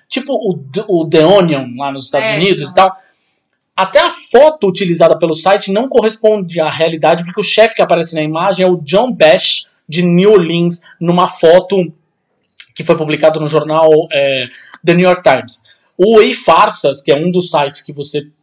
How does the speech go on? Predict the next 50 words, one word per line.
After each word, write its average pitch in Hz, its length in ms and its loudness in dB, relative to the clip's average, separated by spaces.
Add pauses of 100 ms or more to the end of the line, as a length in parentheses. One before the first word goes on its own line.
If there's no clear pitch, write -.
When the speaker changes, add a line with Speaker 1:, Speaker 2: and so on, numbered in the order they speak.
Speaker 1:
poderia 147 320 -2
muito 226 200 -6
tranquilamente 170 540 -2
Speaker 2:
Sim, 294 100 -2
Speaker 1:
seguir 190 360 0
aqui. 180 320 -2
Speaker 2:
siga 311 360 0 (240)
o 254 80 -8
E 320 280 -4
Farsas 226 520 0
e 226 120 -16
coloquem 247 480 -2
todas 320 340 -4
as 277 140 -6
notícias 254 480 -14
lá, 196 400 0
né? 208 140 -8
Pergunte 233 440 -14
pra 220 240 -6
eles 214 160 -10
se 214 80 -16
aquelas 202 240 -12
notícias 190 400 -20
são 185 160 -20
falsas, 196 320 -6
porque - 140 -16
eles 240 160 -10
fazem 233 580 -4 (180)
um 196 60 -6
Speaker 1:
Boatos 196 380 4
Speaker 2:
trabalho 196 180 2
Speaker 1:
ponto 151 180 4
org. 170 460 6
Speaker 2:
incrível 151 300 -2
de 147 80 -8
checagem. - 500 -4
Speaker 1:
Tem 208 140 -4
várias 202 280 2
outras 185 280 -2
agências 151 640 -6
de 151 120 -12
notícia, 143 460 -10
de - 60 -12
Speaker 2:
Sim. - 80 -8
Speaker 1:
checagem 151 420 -2
de 143 120 -14
notícias 147 420 -10
falsas, 110 360 -16
né? 185 160 -6 (680)
Hum, 226 220 -2